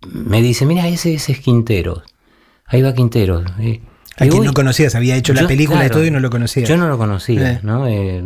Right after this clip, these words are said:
Speaker 1: sabía que, bueno, había visto la película, obviamente, pero no lo conocía a él. Eh, y le digo, "Uy, lo voy a saludar, le voy a decir quién soy y que, bueno, que, eh, para decirle que, que me gust-, me, me, me va a gustar conocerlo", ¿no?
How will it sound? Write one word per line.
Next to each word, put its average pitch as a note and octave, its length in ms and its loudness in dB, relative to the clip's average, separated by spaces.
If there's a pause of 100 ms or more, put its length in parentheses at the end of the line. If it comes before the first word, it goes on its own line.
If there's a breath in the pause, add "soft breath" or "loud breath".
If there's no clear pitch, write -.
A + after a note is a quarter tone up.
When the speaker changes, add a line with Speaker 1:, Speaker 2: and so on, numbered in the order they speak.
Speaker 1:
sabía F#2+ 360 0
que, G#2 80 -2
bueno, F#2+ 460 0
había F#2 340 0
visto G2 240 0
la F2+ 100 0
película, G#2 420 2
obviamente, G#2+ 420 0
pero G#2 200 0 (340 loud breath)
no A2 120 4
lo A#2 100 2
conocía G#2 460 0
a F#2+ 80 0
él. G2 280 0 (600 loud breath)
Eh, F#2+ 560 2
y A2+ 80 2
le B2 100 4
digo, D3 140 0
"Uy, G3 260 0 (320)
lo A2 140 0
voy C#3+ 120 2
a D3+ 80 -2
saludar, D#3+ 520 0
le F#2+ 180 -2
voy G2+ 120 0
a G#2 60 2
decir G#2 300 -2
quién A2 180 2
soy D3+ 320 0
y G2 200 -2
que, F#2+ 220 -4
bueno, A#2 420 0
que, F#2+ 220 -2
eh, F#2 280 -4 (640 loud breath)
para F#2 240 2
decirle G#2+ 420 2
que, F#2 240 0
que G2+ 80 -2
me F#2+ 140 0
gust-, A2 260 0
me, G2 380 -4
me, G#2+ 280 0
me G2+ 300 -2
va G#2 120 2
a - 20 4
gustar G#2 340 2
conocerlo", G2+ 600 0
¿no? D#3+ 220 -2